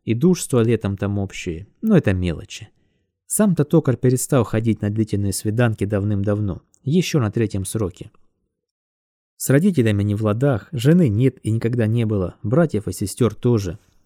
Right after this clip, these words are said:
А знакомых телок до перепихона или корешей туда не пускают. Не положено. Нервы людей,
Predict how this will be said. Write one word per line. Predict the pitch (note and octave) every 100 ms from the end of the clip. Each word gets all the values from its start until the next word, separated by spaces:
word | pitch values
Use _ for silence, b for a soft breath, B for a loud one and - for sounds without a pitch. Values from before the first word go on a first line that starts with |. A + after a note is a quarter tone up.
| _
А | - E3
знакомых | D3+ D#3+ E3+ D3+ C3
телок | - D#3+ C3 A2
до | A2+
перепихона | A2 A2 G#2 G#2 - F#2+ E2 E2+
или | - A2
корешей | - A2 A2 - C#3
туда | G2+ G2+ F#2+
не | F2+
пускают. | - - - - - _ _ _
Не | - C3+
положено. | G2+ F2+ F#2 E2+ D2 - _ _ _ _ _ _ _ _
Нервы | A#2+ E3 F#3+ D3+
людей, | D3 C#3+ F#3+ D3